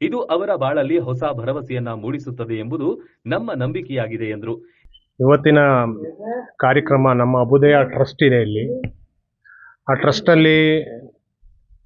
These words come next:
Speaker 2: ಹಲವಾರು ನಮ್ಮ ಮಕ್ಕಳು, ನಮ್ಮ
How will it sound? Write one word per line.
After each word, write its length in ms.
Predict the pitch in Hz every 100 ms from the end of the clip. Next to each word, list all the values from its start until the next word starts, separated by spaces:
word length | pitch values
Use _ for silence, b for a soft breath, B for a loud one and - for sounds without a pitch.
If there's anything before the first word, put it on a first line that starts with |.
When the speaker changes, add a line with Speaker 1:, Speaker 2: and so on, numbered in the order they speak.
| _ 110
Speaker 2:
ಹಲವಾರು 560 | 131 131 143 156 160
ನಮ್ಮ 560 | 151 143 143 143 139 139 - _ _ _ - 131
ಮಕ್ಕಳು, 300 | - 151 123
ನಮ್ಮ 260 | 123 131